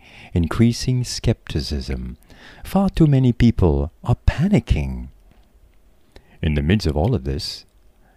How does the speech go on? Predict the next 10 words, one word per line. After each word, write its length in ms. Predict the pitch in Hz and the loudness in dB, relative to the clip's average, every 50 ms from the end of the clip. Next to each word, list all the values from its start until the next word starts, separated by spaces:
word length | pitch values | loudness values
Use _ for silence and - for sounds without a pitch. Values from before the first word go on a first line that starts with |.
| _ _ _ _ _ _ _ _ _ - | _ _ _ _ _ _ _ _ _ 0
it 100 | 113 104 | 2 4
was 160 | 110 113 107 | 4 4 4
one 320 | 104 104 123 143 170 175 160 | 4 4 2 4 4 4 4
day 460 | 120 90 69 67 69 71 73 80 85 | 2 2 0 0 -2 -2 -2 -2 0
in 120 | 92 95 | 0 0
the 100 | 95 98 | 0 0
first 420 | - - 120 135 143 - - - - | 0 2 2 0 0 -2 -6 -4 0
week 320 | 98 101 101 - - 98 - _ _ _ - | 0 0 0 -2 -6 -10 -12 _ _ _ -4
in 180 | 110 101 101 - | -2 -2 -2 -2
April. 600 | - 101 92 78 - - 76 71 64 62 60 64 | 0 0 0 0 0 -2 -2 -2 -4 -6 -8 -12